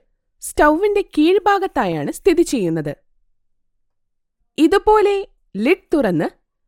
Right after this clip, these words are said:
ബാറ്ററി സെൽ ഇതിലേക്കിടുമ്പോൾ അതിന്റെ പ്ലസ് മൈനസ് വശങ്ങൾ ശ്രദ്ധിക്കുക.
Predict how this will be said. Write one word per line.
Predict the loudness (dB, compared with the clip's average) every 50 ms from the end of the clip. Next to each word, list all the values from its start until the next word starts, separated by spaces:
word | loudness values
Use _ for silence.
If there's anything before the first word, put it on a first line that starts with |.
| _ _ -8
ബാറ്ററി | -2 0 2 2 2 0 -2 -4 -2 -2 -2 -4 -4
സെൽ | -6 -4 -4 -2 -2 -2 -6 _ _ _ _ _ _ -6
ഇതിലേക്കിടുമ്പോൾ | -4 -4 -2 0 0 0 0 0 0 0 0 0 0 0 0 0 -2 -4 _ _ _ _ _ _ _ -2
അതിന്റെ | -2 0 0 -2 -4 -4 -4 -6
പ്ലസ് | -4 -2 0 0 0 0 -2 -6 -4
മൈനസ് | -2 -2 0 2 2 2 0 0 -2 -2
വശങ്ങൾ | -2 -2 -2 -4 -4 -4 -4 -6 -8 _ _ _
ശ്രദ്ധിക്കുക. | -16 -10 -4 -2 -2 -2 -2 -4 -6 -6 -8 -8